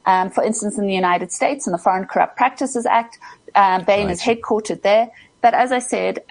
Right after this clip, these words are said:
Speaker 1: really, we need to see action taken against these, these corporates here in South Africa because the harm has been most acutely felt here.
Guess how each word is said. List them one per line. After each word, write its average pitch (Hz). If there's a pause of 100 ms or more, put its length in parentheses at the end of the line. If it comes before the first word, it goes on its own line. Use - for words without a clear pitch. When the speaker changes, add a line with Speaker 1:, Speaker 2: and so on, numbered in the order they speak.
(120)
Speaker 1:
really, 220
we 208
need 202
to 226
see 202
action 180
taken 180
against 175
these, 185 (320)
these 214
corporates 233
here 202
in 196
South 175
Africa 190
because 202
the 190
harm 240
has 226
been 185
most 175
acutely 175
felt -
here. -